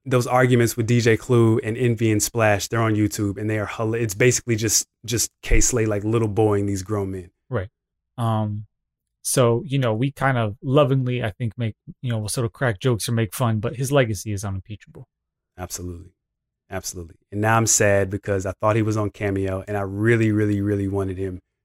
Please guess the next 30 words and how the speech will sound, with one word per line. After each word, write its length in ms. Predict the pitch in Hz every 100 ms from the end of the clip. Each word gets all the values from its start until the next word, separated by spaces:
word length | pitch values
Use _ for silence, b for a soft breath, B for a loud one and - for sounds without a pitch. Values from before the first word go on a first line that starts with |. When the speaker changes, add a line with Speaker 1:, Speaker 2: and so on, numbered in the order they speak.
| _
Speaker 1:
to 80 | 98
do 140 | 95
a 40 |
cameo 440 | - 104 95 95 90
for 100 | 92
C 220 | - 95
R 140 | 92 90
S. 240 | 87 - _
Speaker 2:
Mm. 300 | 120 113 101 104
Speaker 1:
And 140 | 101
we 80 | 104
would 100 | 98
just 160 | 101 -
would 80 | 98
have 80 | 95
used 240 | 101 95
it 100 | 95
as 180 | 92 92
a, 120 | 90 -
as 140 | 98
a, 140 | 92 87 _ _ _ _ _ _
as 140 | 107 98
a, 160 | 98 98
uh, 260 | 95 90 -
an 80 | 107
interlude 440 | 107 98 95 92
for 140 | - 98
Armand 280 | 95 90 90
and 80 | 90
Doc. 200 | 92